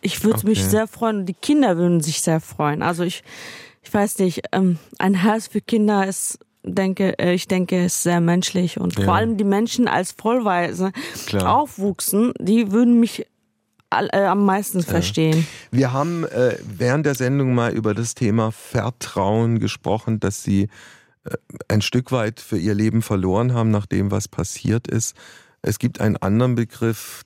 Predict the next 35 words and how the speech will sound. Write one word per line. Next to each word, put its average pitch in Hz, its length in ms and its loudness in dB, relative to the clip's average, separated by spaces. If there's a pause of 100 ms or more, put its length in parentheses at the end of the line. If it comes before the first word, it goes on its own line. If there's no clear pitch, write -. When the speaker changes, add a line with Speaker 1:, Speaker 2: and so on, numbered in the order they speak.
Speaker 2:
Dankbarkeit. 120 1200 -2
Wenn 98 180 2
wir 104 120 0
damit 104 760 -4
enden 113 540 0
wollen, 110 480 2 (400)
Dankbarkeit, 107 1160 -2
auch 90 140 -6
das 101 200 -4
haben 98 180 2
wir 92 240 0 (200)
kurz - 500 -2
eingangs 107 440 2
der 92 120 0
Sendung 101 340 0
thematisiert, 104 800 -2 (420)
gegenüber 101 800 0 (120)
den 98 260 2
Menschen 92 400 0
im 107 160 -2
Krankenhaus, 107 840 0 (540)
die 104 160 0
Ihnen 110 180 4
geholfen 107 600 0
haben, 113 340 0
wieder 104 200 2
ins 98 220 -2
Leben 113 320 0
zurückzufinden. - 960 -4
Dankbarkeit 98 720 -4
auch 80 240 -2
der - 180 -2
eigenen 98 280 0
Familie 101 480 0
gegenüber? 117 640 0